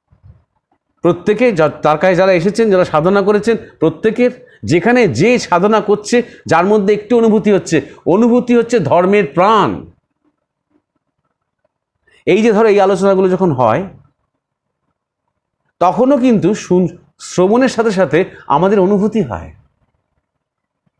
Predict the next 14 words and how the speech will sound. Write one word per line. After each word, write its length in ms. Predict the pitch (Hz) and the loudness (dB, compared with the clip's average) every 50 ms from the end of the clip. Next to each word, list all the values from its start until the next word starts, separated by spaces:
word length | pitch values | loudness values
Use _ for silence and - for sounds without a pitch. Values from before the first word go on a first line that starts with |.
| _ _ _ _ _ _ _ | _ _ _ _ _ _ _
একটা 140 | - 165 180 | -2 -2 -2
তৃপ্তির 480 | 180 - 202 214 214 - - 220 226 | -2 0 -2 -2 -2 -2 -2 0 0
অনুভূতি 380 | 202 185 185 160 160 156 - 151 | 2 2 2 0 -2 -2 -2 0
বলো, 400 | 135 139 135 131 139 147 147 135 | 0 0 2 2 2 0 0 0
যার, 160 | 139 151 151 | 0 -2 0
যাদের 260 | 135 151 156 170 180 | 0 0 0 0 0
মধ্যে 160 | 190 214 208 202 | 0 2 0 0
রুচি 400 | 139 127 127 120 - - 180 104 | 0 0 -2 -4 -2 -2 -2 -2
আছে, 280 | 85 - - - 76 | -2 -4 -10 -12 -6
যারা 140 | 90 120 143 | -6 -4 -4
সৎসঙ্গে 420 | 139 - 127 - - - 185 185 | -2 -4 -4 -4 -2 -2 -2 0
রুচি 340 | 160 147 165 165 - 185 139 | 0 0 -2 -2 -2 -2 -4
আছে, 240 | 82 73 - - 90 | -4 -4 -8 -10 -4
যাদের 260 | 101 123 135 165 165 | -2 0 0 0 -2